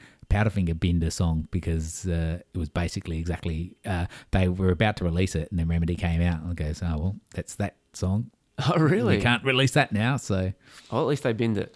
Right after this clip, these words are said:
Speaker 1: Yeah.
Speaker 2: <laughs>
Speaker 1: It'd been really interesting to hear what it was, though.
Speaker 2: It would be nice, yeah.
Speaker 1: Mm.
Speaker 2: So I know you're also a Rolling Stones fan. Uh, which came first for you? Was it the Rolling Stones or the Black Crowes?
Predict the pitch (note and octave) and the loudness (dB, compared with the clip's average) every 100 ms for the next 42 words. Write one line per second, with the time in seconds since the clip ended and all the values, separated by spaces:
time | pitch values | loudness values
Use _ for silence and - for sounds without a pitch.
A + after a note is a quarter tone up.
0 | - C3+ C3 F#2 - - - - - D#3 | 0 4 4 4 -6 -6 -4 0 0 0
1 | D3+ B2+ G2+ G2 G#2+ G2+ - - E2+ F2 | 0 2 4 4 4 2 0 -4 -2 0
2 | E2+ - - G#2+ D#2+ D#2+ A#2 - C3 F#3+ | -2 -4 -2 -2 -2 -6 -6 -4 -2 0
3 | A#2 A#2+ A3+ E3 - C3 A#2+ G#2 - _ | -2 -2 -4 -4 -2 -2 -2 -4 -10 _
4 | _ _ _ - F3+ A3+ F3 D3 C#3+ C3+ | _ _ _ -2 0 2 2 2 2 0
5 | A#2+ A#2 A2+ G#2+ - A2+ B2 - A2+ - | 2 2 2 -2 -2 -2 -2 -4 -6 -6
6 | D3+ - - A#2+ C#3 - F#3 D3+ - B2 | -8 -10 -6 -4 -4 -4 -4 -4 -2 -2
7 | - A2+ G#2+ A2+ G2 G2 G#2+ G#2+ A#2 B2 | -2 -4 -2 -2 -4 -6 -4 -2 0 0
8 | A2 - B2 G3 F3+ - A2+ A2 A2 G#2+ | -4 -6 -6 -6 -8 -4 -2 -2 -2 -4
9 | - G2+ G2 F#2 - - | -4 -4 -4 -4 -8 -12